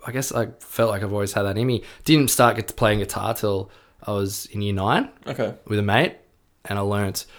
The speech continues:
Speaker 1: first song, and the gu-, guitar lessons were epic. It was in Croydon, this, like, pretty crappy town,
Speaker 2: Mm-hmm.
Speaker 1: um, place called Hans Music Spot.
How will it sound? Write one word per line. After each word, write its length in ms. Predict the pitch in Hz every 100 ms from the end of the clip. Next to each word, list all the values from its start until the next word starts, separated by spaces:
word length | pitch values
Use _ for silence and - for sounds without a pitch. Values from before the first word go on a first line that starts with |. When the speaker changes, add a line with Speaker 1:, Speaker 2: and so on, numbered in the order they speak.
| -
Speaker 1:
first 320 | - 117 107
song, 300 | 110 104 104
and 160 | 120 120
the 80 | 120 - -
gu-, 280 | - 113 -
guitar 240 | 113 113 117
lessons 300 | 117 110 101
were 80 | 104
epic. 320 | 98 95 107
It 40 | 110
was 100 | 101
in 160 | 98
Croydon, 480 | 95 - 98 104 113
this, 200 | 113 -
like, 160 | 101 95 - - -
pretty 180 | - 92
crappy 300 | 113 - 98
town, 400 | - 101 156 165
Speaker 2:
Mm-hmm. 180 | 143 139 165 - _ 110
Speaker 1:
um, 180 | 104 95
place 240 | - 101
called 160 | 107 98
Hans 360 | - 104 101
Music 360 | 95 95 98 107
Spot. 440 | - 110 127 -